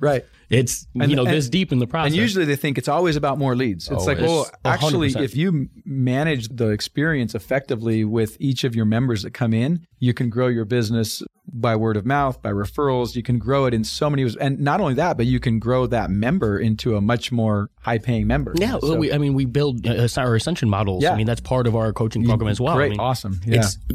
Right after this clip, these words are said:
Speaker 2: it's, <laughs> yeah.
Speaker 3: Love it.
Speaker 2: Yeah,
Speaker 1: Yeah.
Speaker 2: I mean, th-, this is solidifying. I, I think we're on the right path because we realize that it's not, it's not about leads. And our
Speaker 3: Yeah.
Speaker 2: business has progressed over the last four years
Speaker 1: Yeah.
Speaker 2: from lead generation to more of the
Speaker 3: Systems.
Speaker 2: systems.
Speaker 3: Yeah.
Speaker 1: Sure.
Speaker 2: And
Speaker 1: And
Speaker 2: I think that now we're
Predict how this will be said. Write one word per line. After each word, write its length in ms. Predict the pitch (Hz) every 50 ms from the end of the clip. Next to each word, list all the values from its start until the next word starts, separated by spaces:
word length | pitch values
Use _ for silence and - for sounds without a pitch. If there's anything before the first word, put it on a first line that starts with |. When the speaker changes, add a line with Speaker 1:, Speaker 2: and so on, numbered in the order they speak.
| - -
Speaker 2:
it's, 380 | - 131 117 - - - - -
<laughs> 100 | 113 -
yeah. 800 | 131 127 117 113 123 120 117 127 - 220 170 135 208 165 - 80 80
Speaker 3:
Love 240 | 82 104 135 160
it. 200 | 170 151 117 - -
Speaker 2:
Yeah, 220 | - 151 170 185 165
Speaker 1:
Yeah. 100 | 131 123
Speaker 2:
I 20 |
mean, 100 | 135 143
th-, 140 | 151 185 160
this 220 | 160 185 190 -
is 140 | 214 208 165
solidifying. 720 | - 190 165 156 165 165 156 - 147 139 131 127 123 123
I, 40 | 127
I 200 | 127 123 131 127
think 220 | 120 - 151 147 156
we're 120 | 165 156
on 80 | 143 139
the 60 | 131
right 200 | 127 123 120 -
path 340 | - 135 127 117 101 - -
because 320 | 117 104 - 113 107 101
we 500 | 107 117 135 175 202 185 160 135 127 120 -
realize 460 | 123 123 120 120 117 110 113 113 107 101
that 160 | 113 110 104
it's 100 | 104 107
not, 200 | 117 117 120 - 98 - - -
it's 180 | 101 - -
not 120 | 123 123 113
about 180 | 101 104 -
leads. 280 | 90 90 76 60 - -
And 100 | 101 107
our 100 | 117 135
Speaker 3:
Yeah. 60 | 127
Speaker 2:
business 240 | 85 82 123 123 117 -
has 120 | 117 101
progressed 460 | - - 113 92 110 107 104 - -
over 120 | 107 98 98
the 60 | 101
last 200 | 101 98 98 -
four 180 | - 101 98
years 320 | 98 95 98 98 98 101 98
Speaker 1:
Yeah. 200 | 165 151 127 101
Speaker 2:
from 320 | 101 135 147 147 117 107
lead 200 | 101 110 113 107
generation 500 | 104 110 104 107 107 104 104 - 117 104
to 380 | - - 110 104 98 98 92 - -
more 200 | 104 104 107 104
of 60 | 95
the 100 | 101 101
Speaker 3:
Systems. 440 | 78 73 160 170 - 170 107 90 87
Speaker 2:
systems. 20 |
Speaker 3:
Yeah. 80 | 85 82
Speaker 1:
Sure. 220 | 80 - 101 92 - - - - - - - -
Speaker 2:
And 120 | - 110 110
Speaker 1:
And 100 | 110 107
Speaker 2:
I 60 | 110
think 180 | 107 - 120 104
that 160 | 110 110 -
now 160 | 104 110 113
we're 260 | 113 120 113 107 107